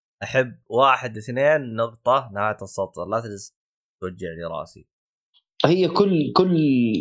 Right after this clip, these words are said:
Speaker 2: كل نوع من الألعاب هذه لها جوها. يعني إذا أنت، أنا أشوف زي كذا، يعني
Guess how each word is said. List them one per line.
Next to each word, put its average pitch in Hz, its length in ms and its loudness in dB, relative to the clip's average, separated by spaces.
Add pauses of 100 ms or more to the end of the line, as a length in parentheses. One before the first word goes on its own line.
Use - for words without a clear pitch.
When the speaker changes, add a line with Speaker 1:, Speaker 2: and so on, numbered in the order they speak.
(160)
Speaker 2:
كل 170 300 4
نوع 147 200 4
من 120 120 4
الألعاب 117 480 2
هذه 123 340 2
لها 120 220 4
جوها. 92 480 0 (800)
يعني 117 220 4
إذا 139 160 4
أنت، 160 140 2
أنا 139 320 4
أشوف 165 180 2
زي 170 160 2
كذا، 98 280 2
يعني 87 460 0